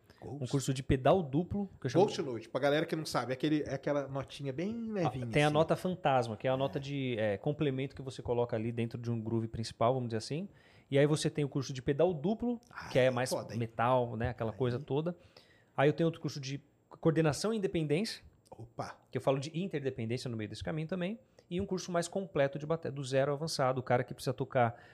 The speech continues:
Speaker 2: do zero lá, começar, sei lá, com um Billie Jean, por exemplo, já vai ter uma, um, um passo a passo pra ele começar a tocar bateria do zero, certo? E as minhas redes no Instagram é Bruno underline Valverde e no YouTube Bruno Valverde Drummer.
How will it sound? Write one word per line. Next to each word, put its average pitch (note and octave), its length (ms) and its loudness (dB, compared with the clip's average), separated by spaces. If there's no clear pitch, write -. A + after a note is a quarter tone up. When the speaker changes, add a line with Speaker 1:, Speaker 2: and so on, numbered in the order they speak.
Speaker 2:
do B2+ 120 0
zero A#2+ 320 4
lá, A#2+ 320 4
começar, A#2+ 340 -2
sei A#2 160 -6
lá, A#2+ 60 -2
com B2 160 -6
um A#2 60 -4
Billie C3+ 300 -2
Jean, C3+ 240 -6
por A#2+ 160 -2
exemplo, C3+ 480 -4
já A#2+ 100 -2
vai A#2+ 120 4
ter C3 100 -2
uma, B2 340 2
um, A2+ 360 -4
um A2+ 240 -8
passo C#3 280 4
a C#3+ 40 0
passo A#2+ 260 0
pra C3 80 -2
ele B2 80 -6
começar B2 220 -6
a B2 40 -6
tocar B2 160 -4
bateria A#2 320 -2
do B2 160 -8
zero, G#2+ 340 2
certo? - 360 0
E E3 60 2
as E3+ 80 4
minhas F3 200 2
redes D#3 380 0
no C#3+ 120 -4
Instagram D3 360 -2
é E3 40 0
Bruno E3 380 -2
underline C3+ 380 -2
Valverde E3 580 -4
e D3 60 -6
no D3+ 100 -4
YouTube D3+ 300 -4
Bruno C#3 260 -2
Valverde B2+ 380 -2
Drummer. A2+ 420 -4